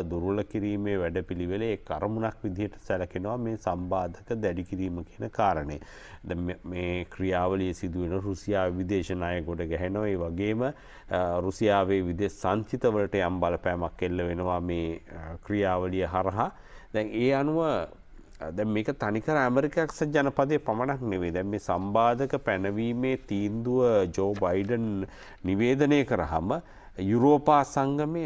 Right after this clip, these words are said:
නේටෝව සහ බ්‍රිතාන්‍ය විශේෂයෙන්, අ, ඇමරිකා එක්සත්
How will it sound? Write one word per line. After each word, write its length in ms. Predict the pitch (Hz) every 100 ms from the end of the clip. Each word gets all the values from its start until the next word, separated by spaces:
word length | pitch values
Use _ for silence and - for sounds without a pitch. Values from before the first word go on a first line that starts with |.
| 98
නේටෝව 720 | 95 110 127 131 139 139 139
සහ 360 | - 135 139 113
බ්‍රිතාන්‍ය 720 | 87 123 131 135 101 87 82
විශේෂයෙන්, 800 | 80 107 127 - 135 123 113 117 - - - -
අ, 140 | 92 -
ඇමරිකා 500 | 113 131 156 151 156
එක්සත් 220 | 143 -